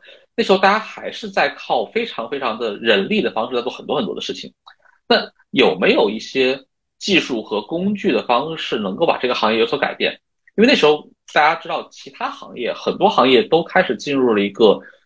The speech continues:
所谓智能化、信息化或者这种数字化的一个，一个前期吧。包括那时候已经有了类似于滴滴打车这样的软件，然后类似于各种各样的共享经济的这样的软件出现。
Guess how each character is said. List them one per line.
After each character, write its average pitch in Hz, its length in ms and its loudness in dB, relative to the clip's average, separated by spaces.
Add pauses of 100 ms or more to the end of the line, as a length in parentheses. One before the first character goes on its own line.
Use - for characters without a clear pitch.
(140)
所 - 160 2
谓 107 140 4
智 196 200 4
能 98 280 0
化、 110 280 2
信 127 220 -6
息 131 160 -2
化 120 320 0
或 110 160 -2
者 76 320 -6
这 - 80 0
种 95 160 -2
数 - 160 0
字 117 100 0
化 113 160 2
的 92 120 0
一 95 120 -2
个， 104 220 4 (380)
一 123 80 2
个 117 180 6
前 - 280 0
期 - 220 0
吧。 156 180 2 (300)
包 151 140 6
括 151 140 4
那 147 100 0
时 135 100 -6
候 123 140 2
已 110 60 -4
经 120 140 -6
有 104 180 0
了 87 440 -6
类 117 160 -2
似 - 160 -6
于 104 100 -4
滴 120 140 0
滴 127 80 4
打 104 140 4
车 139 320 2
这 143 80 2
样 104 100 6
的 104 60 0
软 85 220 -2
件， 98 280 0 (460)
然 101 120 2
后 107 140 6
类 135 140 6
似 131 140 0
于 127 40 4
各 190 140 4
种 117 100 4
各 117 60 0
样 113 120 4
的 101 80 2
共 151 220 0
享 90 400 0 (240)
经 160 180 2
济 196 180 4
的 95 200 2
这 110 80 2
样 95 200 2
的 95 280 0
软 90 240 0
件 95 260 2 (360)
出 - 160 -2
现。 - 260 4